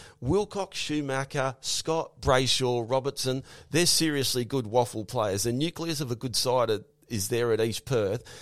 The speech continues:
and there's no more excuses. They can't use the Eagles anymore. They can't use the rebuilding anymore. They've got a new coach.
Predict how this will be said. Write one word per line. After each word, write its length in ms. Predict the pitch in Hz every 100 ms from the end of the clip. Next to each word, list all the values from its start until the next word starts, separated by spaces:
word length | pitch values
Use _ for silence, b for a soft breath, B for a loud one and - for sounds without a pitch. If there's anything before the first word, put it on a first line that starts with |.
| B B -
and 380 | 135 135 127 - _ _ _
there's 160 | 160 156
no 120 | 190
more 200 | 202 185
excuses. 520 | 151 - 147 127 110
They 140 | 104 143
can't 320 | 147 175 156
use 240 | 139 143
the 100 | 123
Eagles 440 | 127 127 123 127 120
anymore. 420 | 120 117 117 117
They 120 | 117
can't 340 | 117 151 165 127
use 200 | 147 127
the 80 |
rebuilding 600 | 123 127 117 120 120 120
anymore. 400 | 117 113 113 110
They've 140 | 104 104
got 200 | 135 143
a 60 |
new 240 | 139 127 113
coach. 480 | - 107 104 135